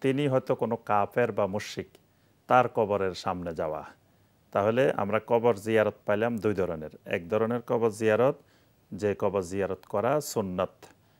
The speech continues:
কোনো কোনো আহলুল ইলম এটিকে সুন্নতে মুআক্কাদা বলছেন, কেউ কেউ মুস্তাহাব বলছেন। এটি হলো, আহ, মাইয়েতের জন্য, কবরবাসীর জন্য দোয়া করার উদ্দেশ্যে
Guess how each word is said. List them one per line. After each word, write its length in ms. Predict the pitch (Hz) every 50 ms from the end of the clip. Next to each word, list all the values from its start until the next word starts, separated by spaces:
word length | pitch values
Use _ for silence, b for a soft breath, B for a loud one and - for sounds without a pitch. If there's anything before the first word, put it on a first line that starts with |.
| b b b -
কোনো 200 | 101 98 98 98
কোনো 180 | - 117 117
আহলুল 320 | 110 104 101 104 117 113 117
ইলম 220 | 117 123 131 123
এটিকে 300 | 107 101 - 113 - 123
সুন্নতে 440 | - - 139 127 127 127 120 - 113
মুআক্কাদা 580 | 104 104 101 95 90 - - 98 92 92 92 85
বলছেন, 420 | 90 87 87 - - 131 135 143
কেউ 240 | - - 117 107 104
কেউ 160 | - 117 107
মুস্তাহাব 500 | 101 101 104 - - - 90 90 90 85 80
বলছেন। 340 | 87 85 - - - - - - b b b b b b b
এটি 320 | - 104 101 - 123 123
হলো, 320 | 123 131 135 143 156 170
আহ, 800 | 185 226 - _ _ _ _ _ _ - - 95 95 95 95 90
মাইয়েতের 680 | 90 90 104 113 127 127 127 127 120 - - 101 104 87
জন্য, 460 | 104 95 95 95 101 113 123 139 139 - -
কবরবাসীর 640 | 117 117 113 120 110 101 107 98 - - 117 113
জন্য 400 | 113 131 127 131 135 143 151 156
দোয়া 340 | 131 107 120 117 120 127 131
করার 300 | - 139 131 131 127 113
উদ্দেশ্যে 680 | 110 98 85 - 110 95 - - - - 135 147 -